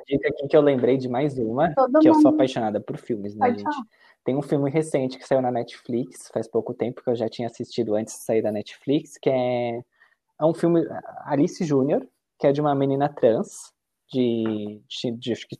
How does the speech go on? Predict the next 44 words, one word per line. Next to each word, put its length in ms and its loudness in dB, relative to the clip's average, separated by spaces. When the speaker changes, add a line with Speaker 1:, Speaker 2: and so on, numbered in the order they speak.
Speaker 1:
deve 180 0
ter 120 -4
uns 120 -4
dezoito, 480 2
doze 420 4
anos 400 2
na 120 -2
época, 460 -4
e 640 -2
fala 160 4
sobre 240 0
essa 120 -2
vivência 440 0
no 80 0
colégio 580 4
e 40 -6
tudo 180 0
mais. 320 0
É 60 2
um 60 0
filme 260 2
bem 180 4
adolescente, 800 2
se 80 -4
você 240 -2
tá 140 0
afim 220 -6
de 80 2
assistir 320 -4
um 80 -2
filme 220 -6
bem 300 2
sussa, 680 0
ah, 340 4
adolescente, 880 2
é 140 4
um 60 4
filme 220 -2
adolescente 880 2
que 80 0
fala 280 2
sobre 200 -2
temática 460 0
trans. 400 -4